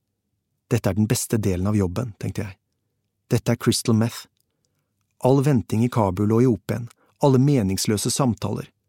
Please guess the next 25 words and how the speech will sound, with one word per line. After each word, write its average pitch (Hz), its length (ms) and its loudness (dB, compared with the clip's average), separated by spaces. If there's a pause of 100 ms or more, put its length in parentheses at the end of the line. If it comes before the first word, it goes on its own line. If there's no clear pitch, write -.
(280)
alt - 320 0
var 123 80 0
blåst 117 320 0
vekk, - 240 -10 (560)
utenom 110 400 2
det - 140 -4
helt 110 340 -4
basale. 104 460 -2 (1080)
Kjente 107 280 0
meg 104 140 0
fri. 107 200 0 (960)
Fri 127 400 0
som - 160 0
en 117 160 4
basehopper 104 640 0
i 113 80 4
wingsuit. 101 580 -4 (840)
Det 107 80 0
var 127 80 2
fare 123 480 0
uten 117 220 -2
at - 100 -10
frykten - 320 -4
tar 113 160 2
overhånd. 104 380 -2